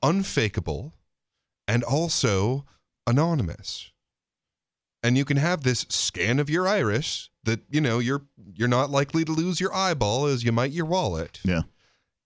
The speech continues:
Speaker 1: And you can generate a hash off of that, and that'll be your digital thumbprint.
Speaker 2: Right.
Speaker 1: And as long as you don't let anyone get that fucking hash, so maybe don't put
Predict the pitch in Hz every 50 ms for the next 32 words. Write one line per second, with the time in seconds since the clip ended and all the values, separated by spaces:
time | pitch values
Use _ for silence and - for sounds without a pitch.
0 | _ _ 113 117 123 131 143 135 - 143 135 131 123 - - _ _ _ _ _
1 | _ 92 90 80 80 - - 90 90 101 110 120 131 143 156 147 135 160 156 147
2 | 143 135 - 123 104 98 98 92 101 92 92 85 78 78 90 127 - - _ _
3 | _ _ _ _ _ _ _ _ _ _ _ _ - 107 110 110 107 110 123 120
4 | 113 127 131 127 131 135 131 107 - 127 120 127 127 151 151 147 - - 190 190
5 | 170 143 - 107 92 78 90 - - - 107 104 87 - - - _ _ _ _
6 | _ _ _ _ _ _ _ _ _ _ - - - 131 135 139 143 139 139 131
7 | - _ _ _ _ _ _ _ - 113 113 110 95 104 110 113 131 143 143 143
8 | 143 135 - 135 135 120 139 139 139 - 135 135 131 135 135 139 131 127 120 107
9 | 95 - 120 151 - _ - 175 180 - - - - - 113 - - 104 85 85
10 | - 92 85 73 76 110 165 - - - - - _ _ _ _ _ _ _ -
11 | - 156 147 151 151 156 156 170 165 139 - 165 160 180 196 - _ _ - 180
12 | 185